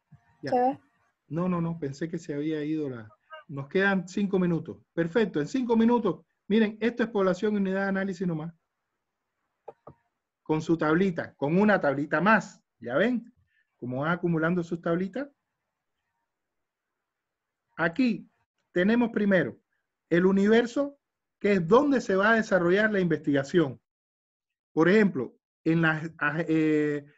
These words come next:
Speaker 1: en el caso, cada cual vaya teniendo eso en cuenta. Por favor, vamos a hacer lo siguiente. Quedamos en que solo vamos a, a, a chequear esto pa-, y, y lo hacemos en la próxima clase. Pero necesito que anoten lo que les estoy diciendo para que lo tengan claro para la próxima clase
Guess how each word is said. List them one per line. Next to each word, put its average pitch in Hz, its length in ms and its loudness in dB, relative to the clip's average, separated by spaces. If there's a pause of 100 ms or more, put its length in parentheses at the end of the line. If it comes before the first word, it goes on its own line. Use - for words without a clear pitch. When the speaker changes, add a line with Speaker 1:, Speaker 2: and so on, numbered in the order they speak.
(220)
Speaker 1:
en 160 100 -4
el 160 160 0
caso, 214 420 0
cada 196 280 2
cual 202 140 0
vaya 196 240 2
teniendo 190 340 0
eso 190 120 -4
en 165 60 0
cuenta. 165 260 -2
Por 185 140 -2
favor, 208 460 2
vamos 202 220 -2
a - 40 -4
hacer 208 100 0
lo 202 100 -2
siguiente. 165 420 -2
Quedamos 202 420 2
en 185 80 -2
que 165 100 -4
solo 190 280 0
vamos 190 260 0
a, 156 240 -4 (400)
a, 147 280 -6
a 143 160 -2
chequear 185 400 0
esto 254 420 -4 (400)
pa-, 151 180 -4
y, 170 180 2
y 160 200 2
lo 156 100 2
hacemos 196 320 -2
en 180 80 0
la 160 80 -2
próxima 170 380 -4
clase. 135 440 -6
Pero 160 180 -2
necesito 185 420 -4
que 165 80 -4
anoten 185 360 -2
lo 156 100 -2
que 143 100 -6
les 139 120 -6
estoy 180 180 -2
diciendo 185 380 -2
para 143 140 -6
que 143 60 -4
lo 139 100 -2
tengan 185 260 -4
claro 180 280 -4
para 151 160 -4
la 143 60 -8
próxima 175 380 -4
clase 180 380 -6